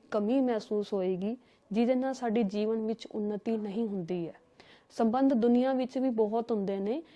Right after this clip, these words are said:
ਪਰ ਉਹ ਸੰਬੰਧਾਂ ਦੇ ਵਿੱਚ ਅੱਜ ਪਿਆਰ, ਵਿਸ਼ਵਾਸ ਤੇ ਸ਼ਕਤੀ ਦੀ ਕਮੀ ਹੈ। ਪਰ ਜਦੋਂ ਅਸੀਂ ਉਹ ਰਿਸ਼ਤਾ ਪਰਮਾਤਮਾ ਨਾਲ ਜੋੜਾਂਗੇ, ਉਸ ਨੂੰ ਅਸੀਂ ਸੱਚੇ ਮਨ ਨਾਲ ਯਾਦ ਕਰਾਂਗੇ, ਅਸੀਂ ਹਰ ਇੱਕ ਗੱਲ ਉਹਦੇ ਨਾਲ ਸ਼ੇਅਰ ਕਰਾਂਗੇ,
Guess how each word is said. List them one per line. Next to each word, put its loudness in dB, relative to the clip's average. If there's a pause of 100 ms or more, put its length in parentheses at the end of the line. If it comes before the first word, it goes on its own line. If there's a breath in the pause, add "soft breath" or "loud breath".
(200 loud breath)
ਪਰ 0
ਉਹ 4
ਸੰਬੰਧਾਂ 0
ਦੇ 4
ਵਿੱਚ -2
ਅੱਜ -4
ਪਿਆਰ, -4
ਵਿਸ਼ਵਾਸ -2 (200)
ਤੇ 0
ਸ਼ਕਤੀ -2
ਦੀ 2
ਕਮੀ -4
ਹੈ। -18 (420 soft breath)
ਪਰ 2
ਜਦੋਂ 2
ਅਸੀਂ 2
ਉਹ 6
ਰਿਸ਼ਤਾ -2
ਪਰਮਾਤਮਾ -4
ਨਾਲ -2
ਜੋੜਾਂਗੇ, -4 (400 soft breath)
ਉਸ -4
ਨੂੰ 2
ਅਸੀਂ -8
ਸੱਚੇ -4
ਮਨ -2
ਨਾਲ -2
ਯਾਦ -2
ਕਰਾਂਗੇ, -6 (380 soft breath)
ਅਸੀਂ 0
ਹਰ 0
ਇੱਕ -4
ਗੱਲ 0
ਉਹਦੇ 2
ਨਾਲ -4
ਸ਼ੇਅਰ -2
ਕਰਾਂਗੇ, -4